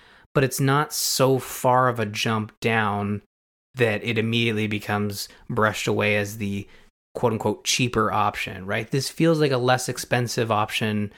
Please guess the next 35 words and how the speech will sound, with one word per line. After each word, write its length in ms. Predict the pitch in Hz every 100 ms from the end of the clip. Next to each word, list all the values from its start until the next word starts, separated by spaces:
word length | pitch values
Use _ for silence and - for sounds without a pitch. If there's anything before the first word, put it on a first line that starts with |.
| - - - -
that 320 | 120 110 -
is 540 | 117 107 107 107 - - _ -
not 680 | 123 123 123 131 131 - - _ _ _ _ _ _
throwing 440 | - 151 139 135
away 320 | 123 117 113 110
a 160 | 110
lot 340 | 104 104 101 101
of 80 |
the 80 | 104
technology. 540 | - 107 - 104 104 101
Like, 180 | 117
yes, 500 | 139 135 131 - -
you're 120 | 139 123
probably 480 | - 127 131 135
gonna 160 | 131 131
have 200 | 123 120
to 80 | 123
buy 240 | 120 113
an 120 | 117
expansion 800 | 113 - - 110 110 - 110 104 - - - -
um, 600 | 117 110 107 107 104 104 - _ -
uh, 340 | 104 101 101
thing 340 | - - 117 110
for 300 | - 107 104
it 140 | 107
so 120 | -
that 120 | 107 107
you 120 | 104
can 320 | 113 107 104
download 440 | 127 110 107 110 113
more 240 | 110 110
than 160 | 113 110
two 200 | - 127
games, 580 | 127 107 104 107 104 - - - - -
but 580 | - 107 101 104 - -